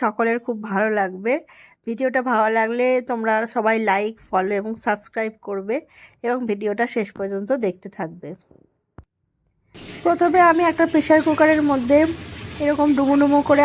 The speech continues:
আলু কেটে এবং বাঁধাকপি ঝুড়ো ঝুড়ো করে কেটে রেখে দিয়েছি। দিয়েছি কিছু সামান্য লবণ, দিয়ে এক গ্লাস মতো আমি জল দিয়ে দিয়েছি। দিয়ে প্রেশার কুকারটা আমি দুটো সিটি আসা পর্যন্ত আমি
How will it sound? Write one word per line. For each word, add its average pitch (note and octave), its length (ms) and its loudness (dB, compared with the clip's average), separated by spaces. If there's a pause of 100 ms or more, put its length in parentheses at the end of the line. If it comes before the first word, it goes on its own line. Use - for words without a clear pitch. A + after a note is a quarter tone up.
(100)
আলু A#3 180 2 (100)
কেটে C4 340 0
এবং B3+ 120 4 (120)
বাঁধাকপি A3+ 500 2
ঝুড়ো A3+ 220 2
ঝুড়ো A3 220 2
করে A3 140 0 (120)
কেটে G#3+ 260 0 (480)
রেখে A3+ 320 -2
দিয়েছি। G#3+ 280 -6 (140)
দিয়েছি A3+ 320 -2
কিছু A#3+ 180 -2 (180)
সামান্য G#3+ 380 0 (280)
লবণ, G3+ 360 4 (640)
দিয়ে A#3 360 0 (300)
এক A3 140 0
গ্লাস A3+ 220 4 (120)
মতো A3+ 240 0
আমি A3+ 140 0 (100)
জল G3 260 4
দিয়ে G#3 180 -4
দিয়েছি। G#3+ 320 -2 (920)
দিয়ে B3 280 0
প্রেশার B3+ 340 2
কুকারটা B3+ 480 0
আমি C#4 180 0
দুটো A#3 100 -2
সিটি D4 220 2 (160)
আসা C4 180 0 (100)
পর্যন্ত B3 480 0 (120)
আমি C#4+ 120 2